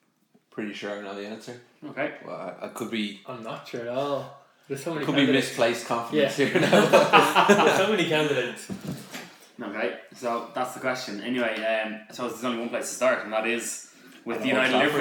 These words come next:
Speaker 1: Trafford.
Speaker 2: game at Old Trafford, yeah. So
Speaker 1: Looking out at the stadium now, just, just an hour to go before kickoff.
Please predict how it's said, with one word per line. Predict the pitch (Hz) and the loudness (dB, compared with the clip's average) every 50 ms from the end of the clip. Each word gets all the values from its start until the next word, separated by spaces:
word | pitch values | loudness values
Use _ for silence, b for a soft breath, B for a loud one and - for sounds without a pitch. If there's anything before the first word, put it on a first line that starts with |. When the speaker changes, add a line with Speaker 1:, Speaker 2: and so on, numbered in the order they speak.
| 151 143 | 4 4
Speaker 1:
Trafford. | 135 | 4
Speaker 2:
game | 135 127 123 120 | 4 2 2 2
at | 120 139 | 2 2
Old | 143 143 - | 2 2 2
Trafford, | - 135 156 170 - 131 120 120 | 2 2 2 4 2 0 0 2
yeah. | 139 170 - - - - B B B B B B B B B B B B B B - | 4 2 2 2 -2 -12 B B B B B B B B B B B B B B -10
So | - 120 113 123 123 110 - - - - B B B B B B B B B B B - | -2 2 2 2 2 2 -2 -6 -12 -18 B B B B B B B B B B B -10
Speaker 1:
Looking | 123 131 131 113 - 147 - | -4 -4 -2 0 0 0 2
out | 120 120 120 123 | 2 2 2 2
at | 123 117 - | 0 0 0
the | - 117 113 | 0 -2 -2
stadium | 113 - - - 123 123 127 123 127 127 123 123 | -2 -2 0 2 4 4 4 2 2 0 0 0
now, | 123 123 127 127 | 2 2 2 0
just, | 120 - 143 143 139 - - - - - - - - - _ B B B B B B B B B B | 0 -2 -4 -4 -2 -4 -6 -6 -10 -12 -16 -20 -20 -20 _ B B B B B B B B B B
just | - 139 127 135 | -8 -6 -4 -2
an | 139 127 | 0 2
hour | 123 127 131 127 | 2 2 2 0
to | 135 123 | 0 0
go | 123 123 123 123 | 2 2 2 0
before | 120 - 123 123 - | 0 -2 -2 -2 -2
kickoff. | - 139 135 - 147 139 139 | -2 -4 -2 0 0 0 0